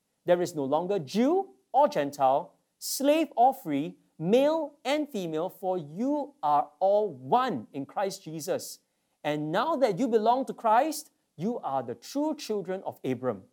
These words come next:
You are his heirs, and God's promise to Abraham belongs to you.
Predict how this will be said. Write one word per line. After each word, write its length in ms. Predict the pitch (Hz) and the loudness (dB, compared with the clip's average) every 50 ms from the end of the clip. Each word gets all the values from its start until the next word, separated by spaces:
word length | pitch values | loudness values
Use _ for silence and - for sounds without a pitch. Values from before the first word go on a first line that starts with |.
| _ _ _ _ _ _ _ _ _ _ | _ _ _ _ _ _ _ _ _ _
You 240 | - 143 208 269 254 | 2 6 6 8 10
are 140 | 233 196 180 | 10 10 10
his 260 | 160 147 143 143 - - - | 10 8 6 4 2 4 8
heirs, 520 | 190 208 202 165 110 92 - - - - _ _ _ - | 8 10 10 8 6 4 0 -2 -4 -4 _ _ _ 2
and 180 | 156 156 143 | 2 2 4
God's 300 | - 226 240 - - - | 6 6 6 6 6 2
promise 420 | - - - 190 190 196 214 175 - | 2 6 6 6 6 6 6 2 2
to 160 | - 175 - 165 | 0 0 4 6
Abraham 480 | 160 170 165 196 175 170 160 160 165 | 6 6 6 4 2 2 2 2 0
belongs 640 | 127 117 147 143 143 151 170 175 180 196 190 180 - - | 0 2 2 4 6 8 8 8 6 4 2 0 -2 -2
to 100 | - 135 | -2 -4
you. 280 | 120 127 120 101 98 | -2 -2 -2 -4 -6